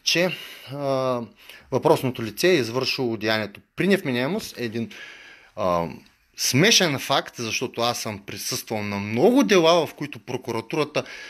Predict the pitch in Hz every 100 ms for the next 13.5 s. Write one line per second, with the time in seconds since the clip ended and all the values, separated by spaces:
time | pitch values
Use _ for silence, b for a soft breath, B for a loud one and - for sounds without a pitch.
0 | B 117 113 220 254 240 226 - 156 139
1 | 127 - 127 147 208 143 196 214 190 143
2 | 147 139 135 117 117 120 104 131 202 196
3 | 180 - 151 147 120 113 - 127 156 202
4 | B B B B 117 117 135 185 208 202
5 | - 120 117 202 170 120 98 - 123 123
6 | 202 196 180 135 127 - 185 170 123 185
7 | 185 - 170 - 143 139 123 160 214 214
8 | - 170 165 147 180 220 214 - - 196
9 | - 226 - 240 190 185 196 220 208 214
10 | 170 202 202 220 220 196 170 170 202 214
11 | 226 B B B B B - 170 180 180
12 | 165 170 156 135 147 143 139 135 139 127
13 | - 120 120 107 -